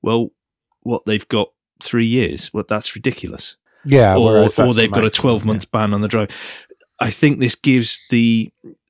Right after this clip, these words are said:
Speaker 1: those who are on the other side of what's happened a sense of, well, at least something has, has occurred to this person for their, their wrongdoing.
Speaker 2: Mm-hmm.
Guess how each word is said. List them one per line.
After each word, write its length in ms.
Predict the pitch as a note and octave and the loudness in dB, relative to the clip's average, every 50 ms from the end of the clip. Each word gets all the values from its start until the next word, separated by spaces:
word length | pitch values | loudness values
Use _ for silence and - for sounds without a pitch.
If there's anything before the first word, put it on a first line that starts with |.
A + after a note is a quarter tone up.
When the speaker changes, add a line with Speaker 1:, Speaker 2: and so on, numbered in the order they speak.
| A#3+ G#3 - - | -20 -14 -6 -2
Speaker 1:
those 340 | C#3 B2 B2 B2+ B2 A#2 - | 0 2 4 2 2 0 -2
who 300 | - - B2 A#2 A#2 G#2+ | -4 -2 0 0 0 0
are 160 | A2+ A2+ A2+ | 0 0 0
on 240 | A2 A2 A2 A2 A2+ | -2 -2 -2 -2 -2
the 320 | A2 G#2+ G#2+ A2 G#2+ - _ _ _ - | -2 0 0 -2 -2 -4 _ _ _ -4
other 240 | C3 A#2+ G#2 A#2 A2+ | -2 -2 0 -2 -2
side 420 | - - - C3 A2+ A2+ A2 G2+ G#2 | 0 0 0 0 0 0 -2 -2 -4
of 120 | F#2 F2+ | -4 -4
what's 180 | G2+ G2+ - - | -4 -4 -4 -4
happened 640 | - A#2+ G#2+ - - - G2+ E2+ E2+ F#2+ G2+ - - _ _ _ _ _ _ _ _ _ _ _ _ _ _ _ | -4 -6 -6 -6 -6 -8 -6 -6 -6 -8 -8 -10 -14 _ _ _ _ _ _ _ _ _ _ _ _ _ _ _
a 200 | - A#2 A2+ A2+ | -2 -2 0 0
sense 640 | - - - - - - A2 G#2+ G#2 G#2 - - - - - | 0 0 0 0 0 0 0 0 -2 -2 -4 -6 -8 -6 -4
of, 500 | G#2+ G#2+ G#2 G2+ G2 F#2+ F2 - - - _ _ _ _ _ _ _ _ _ _ _ _ _ - | -2 -2 0 0 -2 -2 -4 -8 -14 -20 _ _ _ _ _ _ _ _ _ _ _ _ _ -6
well, 160 | B2+ A#2+ G#2+ | -4 -2 -2
at 60 | G2+ G#2+ | -2 0
least 240 | A2+ A#2+ A2+ - | 0 0 0 0
something 440 | - B2+ A2+ G#2 - A2+ G#2 G#2 F2+ _ _ _ _ - | -2 -2 -2 -4 -4 -4 -4 -4 -6 _ _ _ _ -16
has, 340 | - - - C3+ A2 - - - - - | -12 -6 -4 -4 -2 -2 -4 -8 -12 -12
has 260 | - - A#2+ - - | -6 -4 -4 -2 -2
occurred 500 | A2+ - - - - C#3 A#2 A#2 A2 - | -4 -6 -8 -4 -2 0 2 2 0 -2
to 100 | - - | -4 -8
this 140 | F#2+ G#2+ G#2 | -6 -6 -6
person 420 | - - A#2+ G#2+ G2+ - - G2+ | -6 -4 -4 -4 -4 -4 -6 -6
for 180 | F#2 - - F#2+ | -8 -6 -10 -10
their, 420 | F#2+ - G#2+ G2+ G2 F#2+ G2 F#2+ _ _ _ _ _ _ - - - - - - - - - _ _ _ _ _ _ _ - | -6 -4 -4 -2 -2 -2 -4 -6 _ _ _ _ _ _ -20 -20 -20 -20 -20 -20 -20 -20 -20 _ _ _ _ _ _ _ -2
their 180 | A#2 A2 A2 | 0 0 0
wrongdoing. 800 | G2+ G2+ A#2 G#2+ G#2+ G2+ G#2 G#2+ G2+ A2 G2+ F#2 F2+ D#2 - - - - _ _ _ _ - | 0 0 0 0 0 0 -2 -2 0 -2 -2 -2 -4 -8 -10 -14 -18 -20 _ _ _ _ -12
Speaker 2:
Mm-hmm. 280 | B2 A#2 - - G#2 | -10 -10 -10 -12 -16